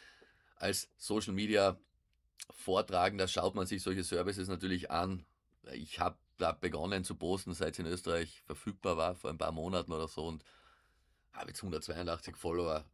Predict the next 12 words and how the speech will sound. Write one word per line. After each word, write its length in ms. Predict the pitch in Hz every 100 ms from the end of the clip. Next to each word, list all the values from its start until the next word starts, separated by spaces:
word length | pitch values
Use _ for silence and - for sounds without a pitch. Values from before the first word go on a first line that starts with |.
| 78
Ja, 200 | 78 76 -
ich, 180 | - -
ich 160 | -
glaub, 300 | - 80 85 -
ich 120 | - 92
glaub, 160 | 78
das 160 | 80 92
Interesse 400 | 80 73 78 85
ist 280 | 58 - - _ _ _ _
enden 540 | 87 95 98 87 92 82
wollend 480 | 82 82 78 - _ _
daran. 340 | 69 76 60